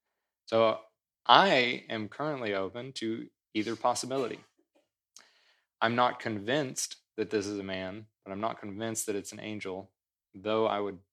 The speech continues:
tend to lean more towards an angel. That's my personal bent. But it is well established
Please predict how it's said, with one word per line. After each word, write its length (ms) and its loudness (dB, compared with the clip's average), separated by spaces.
tend 360 -10
to 100 -8
lean 360 -6
more 280 -8
towards 320 -12
an 80 -12
angel. 380 -16
That's 240 -8
my 160 -4
personal 500 -8
bent. 360 -10
But 480 4
it 100 0
is 180 2
well 340 4
established 760 -2